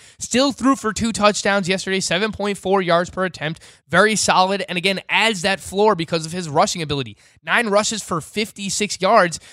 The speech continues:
You know, if you play in a four-point passing touchdown league, four or six, it doesn't matter. Fifty-six rushing yards basically equates to another touchdown. So, I mean, if he's a traditional quarterback, he's throwing for three touchdowns in this game against the Denver Broncos. So that, that's a really nice performance from him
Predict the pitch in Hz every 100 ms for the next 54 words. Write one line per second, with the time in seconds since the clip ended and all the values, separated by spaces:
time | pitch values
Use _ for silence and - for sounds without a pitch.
0 | - _ 180 190 180 240 254 196 - 220
1 | 233 220 196 208 202 170 190 208 190 185
2 | 185 175 180 226 - 302 269 - 220 151
3 | 165 202 220 170 220 127 - - 285 320
4 | 254 - 247 - - _ _ _ - 220
5 | 294 190 139 143 127 185 - 202 214 214
6 | 180 233 247 - 196 160 170 170 202 175
7 | - 233 277 - 107 107 - 165 151 143
8 | - _ _ 165 175 165 147 120 160 160
9 | 208 208 185 190 190 165 226 254 151 135
10 | 156 151 180 175 170 - 180 175 160 196
11 | 196 208 - 196 185 175 180 156 190 240
12 | 202 - - - 190 - 208 208 214 196
13 | 233 294 - - 175 160 175 170 240 247
14 | 190 226 233 208 208 202 - 220 208 -
15 | 170 175